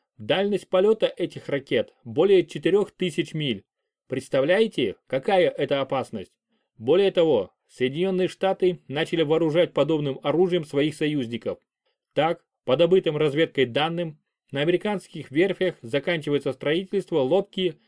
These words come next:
Resolution, созданной по заказу и вроде бы по проекту Великобритании. В ближайшее время начинается перевооружение убийц городов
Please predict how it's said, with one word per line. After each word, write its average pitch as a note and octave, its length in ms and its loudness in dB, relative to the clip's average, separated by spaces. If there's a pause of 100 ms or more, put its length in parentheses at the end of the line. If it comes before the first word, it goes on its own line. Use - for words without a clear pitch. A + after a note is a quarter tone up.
(160)
Resolution, D#3+ 720 0 (240)
созданной C#3+ 480 0
по C3 140 -2
заказу F#3 640 -2 (120)
и B2+ 120 0
вроде G3+ 280 2
бы G3 140 0
по F#3 140 -2
проекту D#3 420 -2
Великобритании. C3 880 -2 (540)
В A2+ 60 -8
ближайшее F3+ 580 2
время G3+ 320 2
начинается E3+ 560 -4
перевооружение F3 1080 0
убийц D3 420 -4
городов C#3 560 0